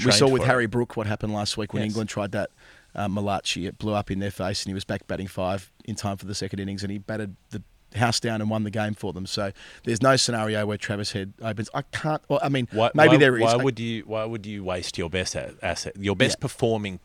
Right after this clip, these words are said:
Speaker 2: player
Speaker 1: Exactly.
Speaker 2: is Travis Head at five.
Speaker 1: Exactly.
Speaker 2: Your trump card is Travis Head at five. Why would you? It's the old robber's strength to make up for a weakness.
Speaker 1: You,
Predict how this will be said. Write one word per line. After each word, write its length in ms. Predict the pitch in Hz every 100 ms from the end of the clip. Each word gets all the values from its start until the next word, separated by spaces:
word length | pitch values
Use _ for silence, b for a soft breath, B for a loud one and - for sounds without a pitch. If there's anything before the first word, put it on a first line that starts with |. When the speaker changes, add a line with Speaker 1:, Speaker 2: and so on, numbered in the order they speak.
| -
Speaker 2:
player 320 | - 98 -
Speaker 1:
Exactly. 400 | 95 104 92 87
Speaker 2:
is 140 | 90 -
Travis 360 | - 95 90
Head 140 | 92 85
at 120 | -
five. 400 | - 78 58 80
Speaker 1:
Exactly. 400 | 110 107 92 95
Speaker 2:
Your 160 | 101 95
trump 320 | - 117 92
card 220 | 104 80
is 100 | -
Travis 300 | - 73 64
Head 160 | 87 -
at 80 | -
five. 280 | - -
Why 160 | 87 82
would 220 | 82 80
you? 260 | 82 80 78
It's 160 | 92 -
the 120 | 92
old 200 | 87 76
robber's 320 | 82 78 78
strength 420 | - - 78 - -
to 100 | 78
make 180 | 78 -
up 100 | -
for 120 | 73
a 20 |
weakness. 420 | 71 90 120 90
Speaker 1:
You, 80 | 220